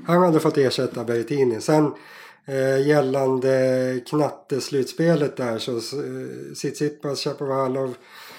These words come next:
eh, Felix hade ju såklart varit med.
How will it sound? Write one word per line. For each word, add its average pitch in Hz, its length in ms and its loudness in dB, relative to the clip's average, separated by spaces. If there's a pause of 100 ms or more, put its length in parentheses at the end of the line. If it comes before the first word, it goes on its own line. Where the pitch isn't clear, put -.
(260)
eh, 131 180 -2
Felix 139 480 2
hade 139 180 0
ju 131 60 2
såklart 131 400 0
varit 131 240 -2
med. 127 320 2